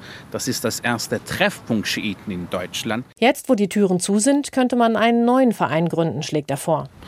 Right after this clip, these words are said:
Speaker 1: Und wir möchten, dass der Staat mit uns ins Gespräch kommt und mit unserem Großgelehrtentum,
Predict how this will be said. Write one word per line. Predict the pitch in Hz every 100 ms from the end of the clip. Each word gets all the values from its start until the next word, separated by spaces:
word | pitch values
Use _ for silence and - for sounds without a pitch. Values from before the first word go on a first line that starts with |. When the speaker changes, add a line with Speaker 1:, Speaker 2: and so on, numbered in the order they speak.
| - -
Speaker 1:
Und | 117 117
wir | 170 220
möchten, | 175 160 - 160
dass | 120
der | -
Staat | - 151 151 127
mit | 117 -
uns | 202 196
ins | 170 -
Gespräch | 185 - - 160 -
kommt | 190 220 - - - -
und | 131
mit | 123 -
unserem | 165 151 151 139
Großgelehrtentum, | - 208 220 - 127 101 - 98 - 151